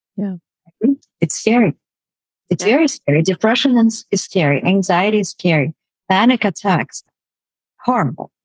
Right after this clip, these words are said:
Speaker 2: Horrible. When you really think that you're dying, you don't know what's happening. Like when I had mine, everything would go dark. You know, the room would start spinning. I couldn't breathe. I couldn't speak.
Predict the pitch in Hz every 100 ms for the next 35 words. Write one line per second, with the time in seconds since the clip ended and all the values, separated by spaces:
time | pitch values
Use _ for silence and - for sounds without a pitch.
0 | _ _ _ - 254 277 226 156 - _
1 | _ _ - 220 226 190 254 262 220 240
2 | 190 180 180 170 165 165 - - 190 208
3 | 214 208 196 - 185 170 - - - _
4 | _ _ 170 190 202 214 220 220 214 214
5 | 214 208 _ _ _ _ _ _ - 226
6 | 277 262 254 233 _ _ _ _ _ _
7 | _ 170 240 214 226 208 196 - - _
8 | - 208 202 190 180 196 226 226 226 247
9 | 220 - - - 214 190 190 190 180 175
10 | 247 226 220 208 196 196 - 160 - 247
11 | 226 - - 208 196